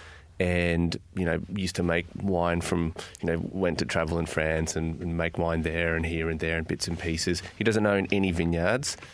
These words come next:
He manages a bunch of vineyards, he leases a bunch of vineyards, and then he works with growers who are organic or sustainable. That's his whole ethos. He doesn't use foil caps on his wines 'cause it's just waste.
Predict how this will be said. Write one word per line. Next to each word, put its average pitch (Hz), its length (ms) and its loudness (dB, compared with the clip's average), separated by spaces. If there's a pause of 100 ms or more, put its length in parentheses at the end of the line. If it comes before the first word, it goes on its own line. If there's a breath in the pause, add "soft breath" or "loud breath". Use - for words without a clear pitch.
(260 loud breath)
He 92 80 0
manages 87 460 4
a 92 40 2
bunch 90 220 2
of 85 80 0
vineyards, 87 760 2
he 87 200 -2
leases 82 420 2
a 85 40 -2
bunch 80 240 0
of 73 80 0
vineyards, 82 420 0
and 85 160 -4
then 82 80 0
he 82 80 -2
works 82 480 0
with 82 340 0 (420 loud breath)
growers 85 560 2
who 85 220 2
are 82 280 0 (480 loud breath)
organic 82 600 2
or 76 120 0
sustainable. 80 880 0 (380 loud breath)
That's - 180 4
his 92 160 2
whole 87 180 4
ethos. 87 360 2
He 85 80 0
doesn't 92 260 2
use 85 220 -2 (240)
foil 92 400 2
caps - 340 2
on 90 100 4
his 85 160 2
wines 95 720 2
'cause 85 180 0
it's - 180 0
just - 240 -4
waste. 95 540 2